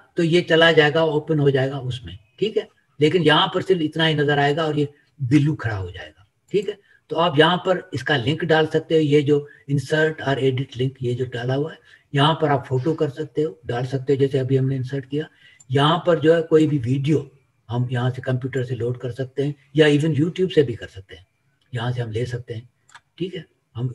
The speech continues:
यहाँ पर मतलब कहीं भी डालना चाहें वो कर सकते हैं। ये पूरी की पूरी तकरीबन वो यही है कि आप उस पूरे content को left अलाइन रखना चाह रहे हैं या right अलाइन रखना चाह रहे हैं या center रखना चाह रहे हैं या justify करना चाह रहे हैं,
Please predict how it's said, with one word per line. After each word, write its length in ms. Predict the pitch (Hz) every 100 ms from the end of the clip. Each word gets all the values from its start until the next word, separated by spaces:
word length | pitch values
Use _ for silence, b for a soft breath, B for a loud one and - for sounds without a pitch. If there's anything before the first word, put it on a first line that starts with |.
| 131
यहाँ 220 | 127 135
पर 160 | 135
मतलब 220 | 127 127 127
कहीं 220 | 143 143
भी 80 | 135
डालना 280 | 123 123 117
चाहें 200 | 113 110
वो 120 | 107
कर 140 | 110
सकते 300 | 104 101 -
हैं। 100 | - _ b b b 147
ये 520 | 143 196 208 208 185 -
पूरी 240 | 185 190
की 100 | 180
पूरी 380 | - 175 185 180 139 -
तकरीबन 380 | 160 165 160 165
वो 120 | 151
यही 260 | 151 160 160
है 100 | 156
कि 120 | 147
आप 260 | 147 147 -
उस 140 | 151 -
पूरे 200 | 147 143
content 460 | 139 131 131 147 131
को 180 | 143 - B B
left 360 | 123 139 147 151
अलाइन 300 | 139 143 135
रखना 320 | 123 127 135
चाह 220 | 131 123
रहे 100 | 123
हैं 80 | 160
या 120 | 139
right 300 | 110 135 131
अलाइन 260 | 123 123 120
रखना 280 | 113 113 110
चाह 160 | 110
रहे 100 | 110
हैं 100 | 151 b b b b
या 100 | 131 123
center 420 | 127 135 139 131
रखना 240 | 127 120
चाह 200 | 113 110
रहे 120 | 123
हैं 80 | 139
या 60 | 131
justify 480 | 117 - 131 117 113
करना 280 | 104 98
चाह 160 | 98 95
रहे 100 |
हैं, 80 | 113